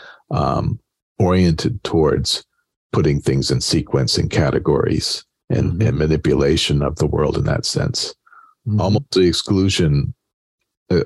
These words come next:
Speaker 1: almost literally to the exclusion of con-, context, apart from the right hemisphere's ability to send messages <laughs> in, in regular interaction, showing,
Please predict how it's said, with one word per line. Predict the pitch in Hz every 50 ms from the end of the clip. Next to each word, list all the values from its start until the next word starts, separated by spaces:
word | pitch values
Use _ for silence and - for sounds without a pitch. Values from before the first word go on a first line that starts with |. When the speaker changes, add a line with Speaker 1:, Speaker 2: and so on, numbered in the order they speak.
| -
Speaker 1:
almost | - 98 113 147 110 95 - -
literally | 107 107 110 98 80 78 71
to | - 71
the | 67 64
exclusion | - - - - 98 110 117 104 82 71
of | 69 -
con-, | - - 71 73 71 - - _ _ _
context, | - - - 82 80 76 - - 85 - - - - - - - - - - _ _ - - - - - - - - - -
apart | - 87 - - - 92 113 117 -
from | - - - 95 87 80 73 73 71 69 71 80 87 - _ _ _ _ _ _ _ _ _ _ _ -
the | 113 95 92 85 85 82 82 80 64
right | - 82 82 101 113
hemisphere's | - 98 87 80 78 71 - - - - 76 71 69 71 73 71 71 67 - - - - _ -
ability | - 78 82 80 80 80 78 - - 80 73 78 76 - - -
to | - -
send | 87 - - 95 85 82 82
messages | 85 95 101 - - 78 - 73 - - - - - - - - - - - - - -
<laughs> | - - - _ _ _ - -
in, | - 73 57 - - - - 76 - - -
in | 90 82 80
regular | 85 90 92 90 87 82 82 78 76
interaction, | 78 76 - 71 62 65 73 87 98 98 - - 76 67 65 67
showing, | 69 - - - 76 73 71 69 69 71 67 67 -